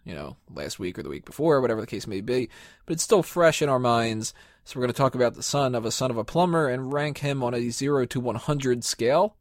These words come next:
on five different categories that have two different categories, uh, subcategories underneath them. They are ring skills, mic skills, appearance, behavior, and crowd reaction.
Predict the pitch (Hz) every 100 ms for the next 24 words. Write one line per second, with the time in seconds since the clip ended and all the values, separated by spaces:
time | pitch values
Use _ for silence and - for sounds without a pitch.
0 | - 104 104 - 160 160 160 160 151 -
1 | 147 143 139 139 139 135 135 - - -
2 | - 113 117 113 110 - 113 110 107 113
3 | 101 98 98 98 92 - 67 87 85 80
4 | 147 143 120 113 113 113 110 - - 117
5 | 110 127 123 156 147 156 - - _ -
6 | 120 120 117 117 151 139 - 160 143 -
7 | 139 151 - 165 143 123 - 175 190 156
8 | - 123 139 180 156 156 139 113 127 -
9 | - 147 120 104 101 101 101 156 165